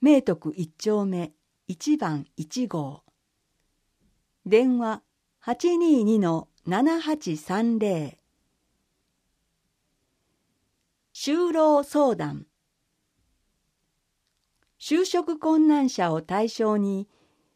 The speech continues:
求人情報検索など、就労の個別相談。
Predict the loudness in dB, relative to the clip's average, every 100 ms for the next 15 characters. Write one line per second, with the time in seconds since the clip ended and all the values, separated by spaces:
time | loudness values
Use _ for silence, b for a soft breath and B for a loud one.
0 | _ 0 2 4 8 6 6 4 2 4
1 | 2 2 2 -2 0 -4 -4 -2 -2 -2
2 | -4 -6 _ _ _ _ _ _ -6 -2
3 | 0 2 2 2 2 2 -2 _ _ -2
4 | 0 0 -2 -4 -2 -2 -2 -6 -10